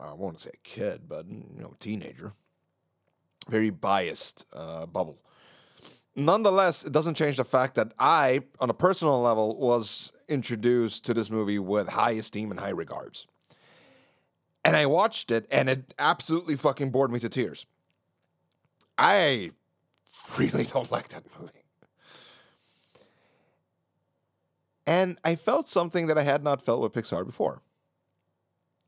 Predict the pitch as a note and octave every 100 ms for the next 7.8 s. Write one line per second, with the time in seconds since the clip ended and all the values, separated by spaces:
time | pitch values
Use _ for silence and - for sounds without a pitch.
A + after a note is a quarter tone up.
0 | - F#2 F2+ F#2+ G#2 A#2+ D3 E3+ G3+ G2+
1 | - - _ _ _ _ _ _ _ _
2 | _ _ _ _ _ _ _ _ _ _
3 | - - _ _ _ _ _ _ _ _
4 | _ _ _ _ _ _ - G#3 A#3 -
5 | A#3+ - D4+ D#4+ E4+ A3+ A#3 B3 - B3
6 | - C#4 C#4 C4+ B3+ G#3 A#3+ G#3+ A3 G#3+
7 | G3+ G3+ G#3 G3+ F#3+ F3 D3 A2